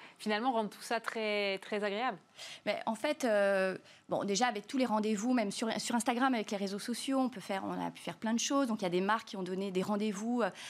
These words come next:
Speaker 2: à leurs clients. Donc, euh, voilà, les collè-, pour montrer les, les collections, euh, les collections en avance.
Speaker 1: Mm.
Speaker 2: Il y a, il y a la notion d'exclusivité. Euh,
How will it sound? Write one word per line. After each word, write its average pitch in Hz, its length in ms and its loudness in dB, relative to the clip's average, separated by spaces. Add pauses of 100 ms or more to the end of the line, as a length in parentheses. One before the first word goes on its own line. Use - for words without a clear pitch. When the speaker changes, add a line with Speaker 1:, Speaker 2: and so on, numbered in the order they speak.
(100)
Speaker 2:
à 180 100 -4
leurs 180 180 -2
clients. 247 480 2
Donc, 233 280 -4 (360)
euh, 170 420 2
voilà, 202 280 2
les 196 120 -4
collè-, 190 540 0 (240)
pour 180 120 0
montrer 185 300 -2
les, 185 140 4
les 185 120 2
collections, 190 560 -2
euh, 185 60 2
les 180 100 2
collections 185 340 -4
en 190 40 0
avance. 233 480 2
Speaker 1:
Mm. 214 140 -2 (260)
Speaker 2:
Il 190 60 0
y - 20 4
a, 165 160 2
il 175 60 -4
y 175 40 0
a 165 40 2
la 175 100 2
notion 185 260 0
d'exclusivité. 226 1080 2
Euh, 180 140 2